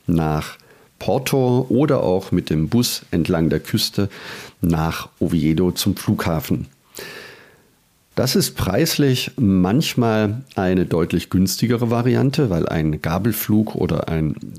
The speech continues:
Flug, der zwei unterschiedliche Strecken hat, meistens etwas teurer angeboten wird. Beim Camino Primitivo, um in dem Beispiel zu bleiben, fährst du mit dem Bus von Santiago nach Oviedo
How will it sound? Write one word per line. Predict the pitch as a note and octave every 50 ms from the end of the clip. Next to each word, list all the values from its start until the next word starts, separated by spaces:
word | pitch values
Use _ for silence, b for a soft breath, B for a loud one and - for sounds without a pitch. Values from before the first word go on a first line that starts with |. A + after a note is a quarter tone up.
| - -
Flug, | - - - - G2+ G2+ - - -
der | - - D#2+ D#2+ -
zwei | - - - D#2+ E2 E2
unterschiedliche | - F#2 F2+ - F2+ - - - F#2 D2+ - - D2+ D#2
Strecken | - - - F#2+ G2 - - F#2+ F2+
hat, | F2+ - - B B B B B B B B B
meistens | - E2+ E2+ F2 - - - - F#2 - -
etwas | - - - - - - D#2+ E2+ - - - - _ -
teurer | - - F2 G2+ A2+ B2+ A#2
angeboten | - B2+ B2 B2 A#2+ B2 B2 C3+ C3+ - C3 B2
wird. | C3+ D#3 D#3 - - - - - _ _ _ _ _ _ - - - -
Beim | - E2+ F2 F2 F2 E2
Camino | - - F2+ F#2 F2+ F2 F2
Primitivo, | D#2+ - E2 D#2+ E2 D#2+ - - B2+ C3+ C#3 C3+ C3 B2 A#2+
um | B2 - F#2 F#2+
in | F#2 F2+
dem | F2 E2
Beispiel | - E2+ D#2+ E2+ - - G#2 E2+
zu | - - E2+
bleiben, | E2 E2 D#2+ E2+ F2+ F2 F#2+ F#2 F#2 B B B B B B B B B
fährst | B - - F#2 F2+ F#2 - - -
du | F#2
mit | F2 E2+ D#2 -
dem | E2+ E2
Bus | E2 A2 A#2+ -
von | - - F2 F2 E2
Santiago | - F2 E2+ D#2+ - F2 D#2+ E2+ F2+ F2+ F2
nach | E2+ E2 E2 - -
Oviedo | C#2+ E2+ D2+ D#2+ D#2+ E2 F2+ F2 F#2+ F2+ F2 E2+